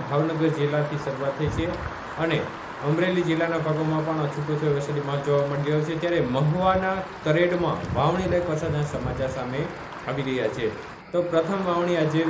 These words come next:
મહુવાના તરેડથી સામે આવી રહી છે. જોરદાર વરસાદી માહોલ જે ભાવનગર આજુબાજુનો ગ્રામ્ય વિસ્તાર છે, તળાજા આજુબાજુનો ગ્રામ્ય વિસ્તાર છે, આ વિસ્તારમાં જોવા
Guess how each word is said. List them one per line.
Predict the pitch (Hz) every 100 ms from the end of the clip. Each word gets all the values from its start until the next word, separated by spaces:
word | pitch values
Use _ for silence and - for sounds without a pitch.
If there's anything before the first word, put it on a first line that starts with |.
| 151
મહુવાના | 151 147 156 160 165 165 156
તરેડથી | 143 151 156 151 156 143
સામે | 131 139
આવી | 139 143
રહી | 143
છે. | 156 147 -
જોરદાર | 143 156 151
વરસાદી | 143 143 151 143 131
માહોલ | 135 151 - - - - - 113 135
જે |
ભાવનગર | 147 143 127 151 156 156 156
આજુબાજુનો | 151 143 143 143 143 147
ગ્રામ્ય | 139 139 143
વિસ્તાર | 143 147
છે, | - 151
તળાજા | 143 139 143 143
આજુબાજુનો | 139 143 135 135 135 139 131 135 123
ગ્રામ્ય | 123 131 143
વિસ્તાર | 143 143 139
છે, | 156 - - - - 131
આ |
વિસ્તારમાં | 143 147 147 147 143
જોવા | 127 143